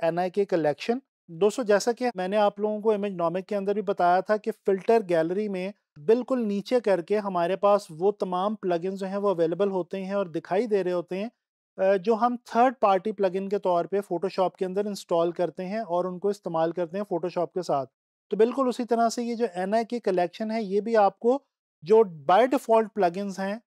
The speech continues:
Photoshop के, उनके नीचे जाके ये आपको दिखाई दे रहा होगा। दोस्तों, अगर हम एनआईके कलेक्शन में देखें तो हमारे पास ये पाँच छः डिफरेंट किस्म के जो हैं, वो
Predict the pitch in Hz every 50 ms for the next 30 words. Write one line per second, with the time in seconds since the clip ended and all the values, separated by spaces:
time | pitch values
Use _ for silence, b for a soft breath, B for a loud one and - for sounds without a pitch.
0 | _ - 180 180 202 196 - 208 202 202 - 240 226 175 190 208 214 208 247 240
1 | 226 196 180 180 190 170 - 247 233 202 196 170 165 156 - 196 190 190 180 170
2 | 165 - _ 208 202 160 175 - - 180 185 185 170 160 156 151 147 143 135 139
3 | 135 127 - _ _ _ _ _ - 202 226 - 269 262 240 254 262 269 233 180
4 | 190 196 214 233 240 226 262 240 - 220 202 196 185 - - 240 233 233 233 233
5 | 233 220 170 170 175 170 - 226 226 220 226 220 208 190 180 185 208 196 220 220
6 | 220 220 - - - 185 196 208 208 - - 190 180 185 202 202 - - - 214
7 | 208 214 208 165 185 - - 233 214 208 196 202 - 214 208 196 208 208 196 214
8 | 190 190 190 185 175 175 196 208 220